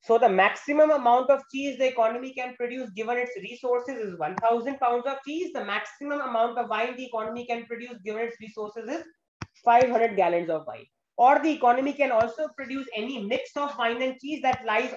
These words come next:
on the straight line connecting the two extremes. Remember, one thousand is your horizontal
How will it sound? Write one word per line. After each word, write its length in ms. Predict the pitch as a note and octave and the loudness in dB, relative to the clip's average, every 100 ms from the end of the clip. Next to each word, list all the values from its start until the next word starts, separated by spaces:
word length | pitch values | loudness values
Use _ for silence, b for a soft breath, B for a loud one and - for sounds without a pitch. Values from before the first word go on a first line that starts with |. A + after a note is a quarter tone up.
| A3 | -2
on 160 | A#3+ | -2
the 80 | B3+ | -4
straight 300 | - A#3 A#3 | -8 -6 -4
line 160 | A#3 A3+ | -6 -6
connecting 400 | F#3+ F#3+ F#3+ G#3 | -6 -6 -8 -10
the 80 | |
two 160 | F#3+ E3 | -10 -10
extremes. 400 | C#3+ - - - _ _ _ _ _ _ _ _ _ | -10 -12 -20 -20 _ _ _ _ _ _ _ _ _
Remember, 480 | G#3 B3+ C4+ C4 G3+ | 2 6 6 8 8
one 280 | F3+ A#3 C4 | 8 6 6
thousand 440 | C4 C4 C4+ D4 | 6 6 4 0
is 100 | B3+ | 0
your 200 | B3 A#3+ | 2 4
horizontal 400 | G3 G#3+ A3+ A3+ | 4 4 2 -2